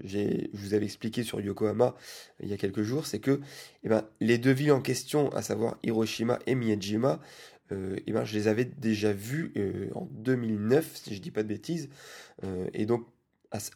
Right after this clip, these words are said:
euh, sur ces deux fois-là, on avait fait plutôt les parcours, euh, classiques touristiques. Donc, c'est-à-dire, euh, à Hiroshima, c'est,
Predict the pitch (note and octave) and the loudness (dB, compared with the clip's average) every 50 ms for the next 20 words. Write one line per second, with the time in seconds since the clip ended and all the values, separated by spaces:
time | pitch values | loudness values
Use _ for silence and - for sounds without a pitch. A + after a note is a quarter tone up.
0 | - G#2+ G#2 G2+ G#2 G2+ G2 G2 - - - - - A2+ G#2+ G2+ - - - - | 0 2 4 4 4 2 2 0 -4 -6 -4 -2 0 0 0 0 -2 -8 -6 -4
1 | B2+ B2 - - A#2 G#2 A2 C3+ D#3+ F3 - - - - - - _ - - G2+ | -4 -2 0 4 4 6 6 6 4 2 0 -10 -20 -20 -20 -20 _ -10 -8 -4
2 | G2 G#2 G2+ G#2 G#2 - - D3+ D3 D3 - A2+ C#3 C#3+ C3+ A2+ G#2+ - - - | -2 0 0 0 0 0 -2 -2 -2 -4 -4 -2 0 2 0 0 0 -2 -6 -2
3 | - - D#3+ - - - - G2+ F#2+ F#2+ F#2+ F#2 - - - - - B2+ B2 A#2 | 2 2 2 2 0 -2 -4 -4 -4 -4 -6 -8 -8 -10 -10 -4 0 2 2 2
4 | - - - D#3 C3+ - - C#3+ C3+ C3 C#3 C3+ - - C3+ A#2 A2+ - - - | 2 -2 -6 -6 -8 -6 -4 -2 0 0 0 -2 -2 0 0 -2 -2 -4 -12 -16
5 | - - - - - - _ - - G2+ - - - G#2 G#2 G#2 A#2+ B2+ C3 A2 | -18 -20 -20 -20 -20 -18 _ -10 -10 -8 -8 -2 2 2 2 4 4 4 4 4
6 | G2+ F#2+ F#2+ G2+ G2+ G2 F#2+ G2+ G2 - - G#2+ A2+ B2+ C3+ C3 C3 - - A2+ | 4 2 2 2 0 0 0 -2 -2 -2 0 4 4 6 4 4 2 2 4 4
7 | G#2+ G2+ | 4 4